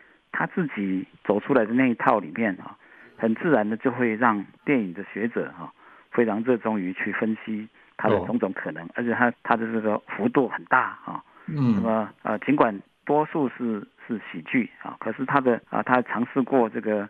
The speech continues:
Speaker 1: 德国表现主义的风格，那尝试过各种不同的这个状态，虽然多半还是用喜剧，可是那样的这个多元化啊，让他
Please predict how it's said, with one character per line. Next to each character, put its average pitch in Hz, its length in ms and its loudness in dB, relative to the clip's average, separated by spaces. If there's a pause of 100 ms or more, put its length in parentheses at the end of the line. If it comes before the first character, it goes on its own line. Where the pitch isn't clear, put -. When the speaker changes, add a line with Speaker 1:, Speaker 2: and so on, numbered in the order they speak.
Speaker 1:
德 135 100 6
国 131 140 6
表 107 160 -4
现 127 120 -2
主 113 160 -4
义 127 40 2
的 117 100 -2
风 117 220 0
格， 95 340 -4 (460)
那 113 100 2
尝 117 200 -2
试 - 80 -2
过 120 360 4
各 123 120 -2
种 92 320 -4 (140)
不 175 100 0
同 107 240 0
的 110 140 0
这 131 80 -4
个 113 140 -4 (120)
状 131 220 2
态， 110 320 0
虽 143 80 2
然 131 220 4
多 170 120 2
半 170 160 0
还 123 120 -4
是 - 80 -8
用 123 140 2
喜 - 220 -10
剧， 120 160 0
可 110 140 -4
是 123 180 -2 (220)
那 160 140 2
样 156 100 4
的 127 100 4
这 117 140 -2
个 113 80 -2
多 131 220 2
元 101 200 -2
化 123 140 4 (180)
啊， 71 160 -10 (220)
让 131 260 6
他 117 280 0